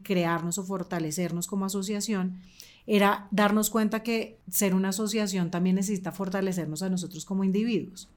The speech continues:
Y ahí viene todo este tema de cómo tú tienes que poder producir bien individualmente para juntarte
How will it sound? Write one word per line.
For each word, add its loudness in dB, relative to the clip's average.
Y 2
ahí 4
viene 4
todo 2
este -2
tema 0
de -4
cómo -4
tú 0
tienes 2
que -4
poder 2
producir 4
bien 0
individualmente 4
para 0
juntarte -4